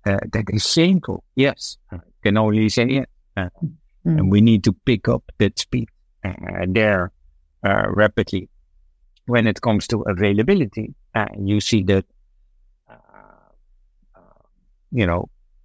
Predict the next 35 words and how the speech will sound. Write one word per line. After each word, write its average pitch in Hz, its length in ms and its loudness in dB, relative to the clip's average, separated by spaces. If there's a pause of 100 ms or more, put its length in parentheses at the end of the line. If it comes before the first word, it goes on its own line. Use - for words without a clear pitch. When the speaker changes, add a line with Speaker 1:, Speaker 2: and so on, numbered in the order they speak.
(720)
Speaker 1:
the, 101 100 -12 (260)
the 107 60 0
biggest 101 640 -2
consumption 107 720 0
of 101 180 -2
water, 113 440 0 (280)
the, 104 140 -6 (320)
the 104 100 -10 (160)
food 214 200 0
Speaker 2:
Yeah. 180 100 6
Speaker 1:
sector, - 360 -2 (300)
Speaker 2:
Yeah. 147 180 -2 (300)
Speaker 1:
uh, 107 580 2 (180)
has 110 400 2
a 117 100 4
lack 113 320 2
of 113 140 -4
awareness 127 580 0
when 110 180 -2
it 101 140 -14
comes 104 280 -4
to 120 80 0
water, 110 420 0 (240)
uh, 110 180 -4
um, 95 500 -4 (360)
water's 101 400 2
values, 117 680 2
you 98 80 -4
could - 260 -10
say. 104 200 -4
Uh, 95 160 -2 (160)
it's - 100 -8
almost 117 500 0
free, 202 240 0 (640)
uh, 113 60 -20